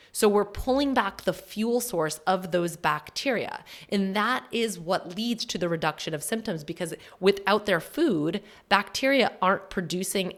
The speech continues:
as much gas. But again, you cannot eradicate bacteria with diet alone. So we're not seeing clinical results with the low fodmap diet, but we s-, see,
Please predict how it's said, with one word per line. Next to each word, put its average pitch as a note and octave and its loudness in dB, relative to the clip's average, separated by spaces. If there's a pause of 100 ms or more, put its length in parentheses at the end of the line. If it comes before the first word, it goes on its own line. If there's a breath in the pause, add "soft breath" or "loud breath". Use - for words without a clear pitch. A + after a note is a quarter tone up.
as D#3 2
much D3 -4
gas. - -4 (720 loud breath)
But F#3+ 6
again, G3+ 4
you F3+ -2
cannot F#3+ 4
eradicate F3+ 4
bacteria G3 2
with F3 -2
diet D#3 4
alone. D3+ -2 (680)
So F#3+ 8
we're F#3 6
not A3 6
seeing A#3 2
clinical A3+ 4
results E3+ 4
with G3+ -4
the F#3 2
low F3 6
fodmap E3 4
diet, G3 6
but F#3 -2
we F3 0
s-, - -6
see, - -4